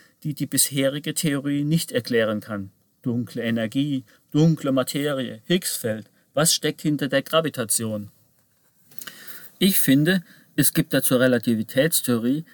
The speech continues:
eine sehr schöne Parallele in einem anderen Bereich der Physik. Das ist die Thermodynamik und die statistische Mechanik. Dabei geht es um die Frage, wie thermodynamische Prozesse ablaufen, zum Beispiel der Verbrennungsvorgang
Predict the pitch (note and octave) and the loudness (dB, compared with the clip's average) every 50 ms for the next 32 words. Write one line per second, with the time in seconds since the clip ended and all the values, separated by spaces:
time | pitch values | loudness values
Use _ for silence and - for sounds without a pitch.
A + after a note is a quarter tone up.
0 | - - - B2 A#2+ B2 A#2+ A#2+ - - D3+ E3 F3 E3 - - C3 C3+ C#3 C3+ | -20 -8 -2 0 2 2 2 2 0 0 2 2 2 2 2 2 2 2 2 2
1 | - - - A2 G#2+ G#2+ G#2+ G#2+ A#2 A#2+ C3 C#3 D3 D3+ - _ _ _ _ _ | 0 -2 -2 -2 0 0 0 2 2 2 2 2 0 -2 -4 _ _ _ _ _
2 | - C#3 C3+ - C3+ C3+ D3+ C#3+ - _ - C3+ D3 C#3 A#2 B2 G#2+ A2 A2 G2+ | -2 -2 0 0 0 0 0 -2 -2 _ 0 2 4 4 4 4 2 0 0 -2
3 | G2+ F#2+ G2 G2+ G2+ - - G#2+ F#2 G#2 G2 - - F#2 - - _ _ _ _ | -4 -4 -4 -4 -4 -6 -10 -16 -16 -12 -12 -12 -12 -12 -16 -20 _ _ _ _
4 | _ _ _ _ _ _ _ _ - A#2+ - D#3 C#3+ - - C3+ - - E3 D#3 | _ _ _ _ _ _ _ _ -2 -2 -2 -2 -4 -4 -4 -4 0 0 2 2
5 | D3 B2 A2 A2 G2+ G2 G2 F#2+ F#2+ F#2+ - - A#2 G#2+ A2+ A2 - - A#2+ - | 2 2 0 0 -4 -6 -6 -6 -8 -10 -10 -10 -10 -8 -6 -6 -4 -4 -4 -2
6 | - E3+ D3 - - - G#3+ - - - F#2+ F#2+ - G2 F#2 F#2 F#2 F2+ - - | -2 -2 -2 -2 -2 -4 -4 -6 -6 -6 -8 -10 -10 -10 -10 -10 -10 -10 -12 -18
7 | _ _ _ _ _ _ _ _ _ _ _ _ _ _ _ _ - A2 A2+ A2 | _ _ _ _ _ _ _ _ _ _ _ _ _ _ _ _ -4 -2 -2 0
8 | - D3+ F3 F3+ F3 - - - - _ - - D3+ D3+ C#3+ C#3+ - - C#3 C3 | 2 4 4 2 2 -2 -14 -20 -20 _ -8 -6 -4 -2 0 0 0 0 0 -2
9 | A#2+ - A#2+ - - A#2+ A#2+ C3 D3 D#3 E3 E3 D#3+ D#3 - - - _ _ _ | -2 -2 -4 -4 -2 -2 0 0 0 0 0 0 -2 -2 -6 -14 -20 _ _ _
10 | B2 B2+ D#3 F3+ F#3+ E3+ - D3 C3+ C#3 D3+ D3+ C3+ B2+ B2 A#2+ A#2+ A#2 A#2 B2 | -4 -4 -2 -2 -4 -4 -2 0 0 0 0 -2 -2 0 0 0 0 0 0 -2
11 | B2 - C3+ A#2+ - - C3 - - D3+ C#3+ - A#2 A2 - - G2+ G2+ G2+ G2 | -2 -4 -4 -6 -4 -2 0 0 2 2 0 0 0 -2 -2 -4 -4 -4 -4 -4
12 | - - F#2 - _ _ _ - B2 A2+ A2+ A2 - - - A2 - A2 G#2 - | -6 -10 -16 -16 _ _ _ -4 -2 0 0 0 -2 -4 -6 -6 -4 -4 -4 -4
13 | A2 - - G#2+ A2 B2+ C3+ C#3+ C3+ - - C#3+ C#3+ C#3 C#3 C3+ C#3 C3+ | -4 -6 -4 -2 -2 0 0 0 -2 -2 -4 -4 -2 0 0 0 -2 -2